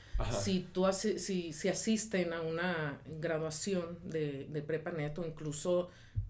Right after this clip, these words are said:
Speaker 2: siempre hay invitación abierta, por ejemplo, a que alumnos se registren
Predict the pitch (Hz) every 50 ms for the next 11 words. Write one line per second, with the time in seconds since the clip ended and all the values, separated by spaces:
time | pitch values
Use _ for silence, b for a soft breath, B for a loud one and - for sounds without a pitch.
0 | - - - - - - - - 170 160 156 151 156 190 185 - - 165 165 156
1 | 156 160 156 160 - - 190 185 180 180 175 160 160 - 165 151 156 160 165 165
2 | 160 139 - - 180 180 165 156 - 160 143 147 160 160 156 - 160 147 139 127
3 | 123 - - 151 160 156 147 156 151 151 - - 170 165 160 - - 165 151 -
4 | - - 156 156 147 147 151